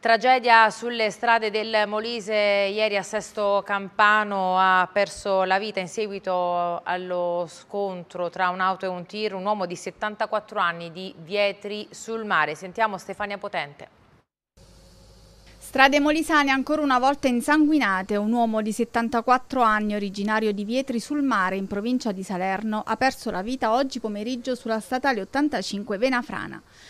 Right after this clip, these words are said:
Speaker 2: Intorno alle quindici, in territorio di Sesto Campano, il tragico impatto tra la vettura guidata dalla vittima del sinistro, una Opel Corsa, e un camion.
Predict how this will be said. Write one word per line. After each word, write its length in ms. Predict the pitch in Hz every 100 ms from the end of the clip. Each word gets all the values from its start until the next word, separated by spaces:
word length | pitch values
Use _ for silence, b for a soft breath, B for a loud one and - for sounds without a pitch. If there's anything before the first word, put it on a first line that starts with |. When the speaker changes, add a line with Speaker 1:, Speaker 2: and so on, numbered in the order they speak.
| B B -
Speaker 2:
Intorno 360 | 339 339 294 285
alle 160 | 247
quindici, 420 | 277 294 247 190
in 80 | 196
territorio 460 | 185 185 185 226 214
di 100 | 196
Sesto 340 | 262 269 -
Campano, 560 | 202 175 170 208 233 240
il 100 | 196
tragico 400 | 233 240 220 202
impatto 560 | 190 185 214 214 - 240
tra 120 | 185
la 120 | 175
vettura 520 | 196 208 - 320 208
guidata 360 | 175 175 190 185
dalla 240 | 185 196
vittima 420 | 202 214 - 185
del 160 | 175 214
sinistro, 720 | - 196 208 226 - 240 233
una 220 | 208 160
Opel 280 | 185 208 190
Corsa, 500 | - 196 190 - 233 -
e 100 | 269
un 140 | 226
camion. 560 | 202 170 - 175 165